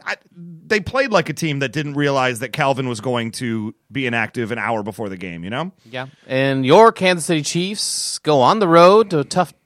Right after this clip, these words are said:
Speaker 2: Tennessee team.
Speaker 1: Tennes-, I thought that was a trap game. I thought when they were down late to Tennessee, I really thought they were gonna drop it. I really thought it
Speaker 2: I
Speaker 1: was
Speaker 2: gotta
Speaker 1: over.
Speaker 2: say this. The best thing for me about the Kansas City Chiefs this year is they are tough. They have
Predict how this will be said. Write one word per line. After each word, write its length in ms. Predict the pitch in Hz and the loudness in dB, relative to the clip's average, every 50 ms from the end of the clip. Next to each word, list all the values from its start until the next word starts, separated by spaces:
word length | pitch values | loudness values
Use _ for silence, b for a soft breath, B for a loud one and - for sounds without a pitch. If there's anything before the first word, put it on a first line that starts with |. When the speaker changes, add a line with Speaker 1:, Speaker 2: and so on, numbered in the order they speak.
| _ | _
Speaker 2:
Tennessee 520 | - - 175 180 175 147 - - 180 175 165 | -8 -6 -4 -4 -4 -6 -6 -8 -8 -10 -12
team. 580 | - - 180 175 175 170 170 170 170 170 170 | -10 -6 -4 -4 -2 -2 -2 -2 -2 -2 -2
Speaker 1:
Tennes-, 300 | 170 220 277 294 403 330 - | -2 -2 -2 -2 -2 -2 0
I 120 | 233 262 | 0 0
thought 180 | - - 302 269 | 2 2 2 2
that 100 | 277 269 | 4 2
was 100 | 254 240 | 2 2
a 40 | 226 | 0
trap 280 | - 240 247 254 240 | 2 2 2 2 2
game. 260 | 185 208 196 165 147 131 | 2 0 0 0 2 2
I 100 | 156 175 | 0 0
thought 260 | - - 214 220 214 | 2 2 0 0 2
when 120 | 208 202 | 0 0
they 80 | 196 190 | 0 0
were 100 | 170 151 | 0 -2
down 600 | 117 139 151 160 185 202 214 233 247 247 240 240 - | -2 0 2 4 4 4 4 4 2 0 -2 -4 -4
late 640 | 131 139 147 165 196 247 277 285 - - - - - - - - - | -4 -2 0 0 0 0 -2 -6 -8 -10 -10 -10 -10 -10 -14 -14 -10
to 100 | - 175 | -10 -10
Tennessee, 640 | 135 - 190 208 226 214 - - 214 226 262 285 190 | -4 -2 0 0 0 0 -2 -4 -6 -6 -4 -4 -4
I 140 | - 147 | -2 -2
really 260 | 139 135 139 147 160 160 | -2 -2 -2 -2 -2 -2
thought 240 | 160 185 175 170 | 0 -2 -2 -2
they 80 | - 170 | -2 -4
were 80 | 185 180 | -4 -4
gonna 140 | 190 196 196 | -2 -4 -4
drop 300 | 160 165 190 240 285 - | -4 -4 -6 -6 -6 -8
it. 100 | 151 - - | -10 -10 -8
I 60 | 123 | -6
really 240 | 123 123 127 135 143 | -4 -4 -2 -4 -2
thought 160 | - 165 165 175 | -2 -2 -2 0
it 60 | 165 | 0
Speaker 2:
I 20 | |
Speaker 1:
was 40 | 151 - | 0 0
Speaker 2:
gotta 40 | 233 233 196 | 0 0 -2
Speaker 1:
over. 80 | 165 | 0
Speaker 2:
say 160 | 143 156 139 | 0 0 0
this. 180 | 120 107 101 - | 0 -2 -6 -8
The 80 | - 113 | -10 -10
best 320 | - - 170 196 - - - | -4 -2 -2 -2 -2 -4 -6
thing 220 | 165 156 139 127 | -4 -4 -4 -4
for 160 | 117 - 131 | -6 -8 -8
me 200 | 120 123 127 123 | -6 -4 -4 -4
about 200 | 117 107 107 101 | -2 -2 -2 -4
the 80 | - - | -4 -6
Kansas 240 | - 120 113 107 - | -10 -10 -10 -10 -8
City 140 | - 110 104 | -10 -12 -10
Chiefs 260 | - - 107 98 - | -10 -12 -14 -14 -12
this 200 | 117 113 - - | -14 -14 -14 -12
year 140 | 98 92 90 | -12 -12 -12
is 180 | 90 90 90 104 | -12 -14 -10 -8
they 120 | 156 185 | -6 -6
are 100 | 160 120 | -6 -6
tough. 520 | - - - - 117 120 123 - - _ _ _ _ _ _ - | -8 -10 -6 -4 -2 -2 -2 -4 -12 _ _ _ _ _ _ -8
They 100 | 117 120 | -6 -4
have 180 | 117 110 101 | -4 -4 -6